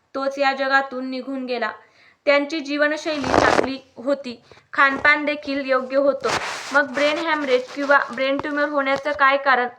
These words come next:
त्यासाठी बघूया ब्रेन ट्यूमर म्हणजे काय आणि त्याची लक्षणे. ब्रेन हॅमरेज, ब्रेन ट्यूमर म्हणजे मेंदूमधील रक्तवाहिन्या फुटणे, ज्यामुळे रक्तस्राव होतो आणि मेंदूच्या कार्यात अडथळा निर्माण होतो, म्हणजेच मेंदू व्यवस्थित काम करत नाही.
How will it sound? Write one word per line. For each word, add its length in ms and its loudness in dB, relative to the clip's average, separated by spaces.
त्यासाठी 420 2
बघूया 420 2
ब्रेन 360 -4
ट्यूमर 320 -4
म्हणजे 320 -4
काय 240 0
आणि 320 -4
त्याची 320 -8
लक्षणे. 420 -10
ब्रेन 280 4
हॅमरेज, 560 -2
ब्रेन 340 -2
ट्यूमर 280 -4
म्हणजे 400 -6
मेंदूमधील 680 -2
रक्तवाहिन्या 600 -2
फुटणे, 400 -10
ज्यामुळे 400 0
रक्तस्राव 640 0
होतो 280 -2
आणि 260 0
मेंदूच्या 500 -6
कार्यात 520 0
अडथळा 440 -2
निर्माण 420 -2
होतो, 380 -12
म्हणजेच 420 -4
मेंदू 320 -6
व्यवस्थित 500 -4
काम 200 2
करत 360 -2
नाही. 300 -6